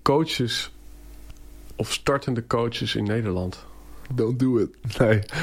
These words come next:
Speaker 1: Nee, want, want, want daar heb je namelijk even, even een kleine inleiding naar de luisteraar.
Speaker 2: Nee, man.
Speaker 1: J-, jij hebt wel eens gezegd van, "Hey, er zijn meer coaches in Nederland dan in welk land dan ook."
Speaker 2: Is ook zo. Dus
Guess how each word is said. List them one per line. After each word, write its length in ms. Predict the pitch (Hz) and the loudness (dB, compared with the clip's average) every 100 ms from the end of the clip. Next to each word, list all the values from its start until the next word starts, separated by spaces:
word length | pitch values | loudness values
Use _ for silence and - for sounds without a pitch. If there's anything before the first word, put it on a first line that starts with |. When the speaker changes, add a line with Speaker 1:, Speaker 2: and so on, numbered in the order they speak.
| - - | -4 2
Speaker 1:
Nee, 100 | 135 | 4
want, 180 | 156 143 | 4 4
want, 180 | 147 143 | 2 2
want 300 | 143 135 127 | 0 0 2
daar 140 | 139 | 2
heb 120 | 165 | 2
je 60 | 147 | 2
namelijk 280 | 135 123 - | 0 0 -2
even, 200 | 123 - | 0 0
even 220 | 127 131 | 0 0
een 80 | 127 | 2
kleine 340 | 131 123 131 | 2 4 4
inleiding 340 | 135 135 123 | 4 4 4
naar 80 | 117 | 2
de 60 | 113 | 2
luisteraar. 440 | 120 127 - 123 123 | 2 2 2 0 2
Speaker 2:
Nee, 280 | 107 87 87 | 2 4 4
man. 100 | 82 | 4
Speaker 1:
J-, 40 | |
jij 100 | 127 | 6
hebt 120 | 131 | 6
wel 100 | 135 | 6
eens 120 | 131 | 2
gezegd 440 | - - 139 127 - | 0 2 4 2 2
van, 220 | 123 113 | 2 4
"Hey, 160 | 123 123 | 4 2
er 80 | 117 | 2
zijn 220 | 120 117 | 2 4
meer 180 | 123 120 | 2 4
coaches 500 | 131 127 - 120 - | 4 4 0 -2 0
in 180 | 120 | 0
Nederland 400 | 120 120 120 113 | 2 2 2 2
dan 160 | 113 113 | 2 2
in 60 | 113 | 4
welk 220 | 117 117 | 2 2
land 200 | 113 101 | 0 0
dan 160 | 104 | 0
ook." 200 | 113 92 | 0 2
Speaker 2:
Is 160 | 110 143 | 4 4
ook 80 | 117 | 4
zo. 120 | |
Dus 80 | - | 0